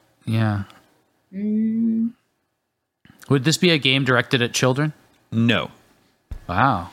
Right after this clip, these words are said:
Speaker 1: Adulty
Speaker 2: Oh, boy.
Speaker 1: books, too.
Speaker 2: Mm.
Speaker 1: Um, should we ask? Well, I bet you play as a human.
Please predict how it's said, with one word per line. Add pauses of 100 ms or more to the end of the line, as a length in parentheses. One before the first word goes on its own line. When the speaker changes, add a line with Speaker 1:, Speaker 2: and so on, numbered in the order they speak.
(100)
Speaker 1:
Adulty
Speaker 2:
Oh,
boy.
Speaker 1:
books,
too. (2250)
Speaker 2:
Mm.
Speaker 1:
Um, (1000)
should
we
ask? (100)
Well,
I
bet
you
play
as
a
human.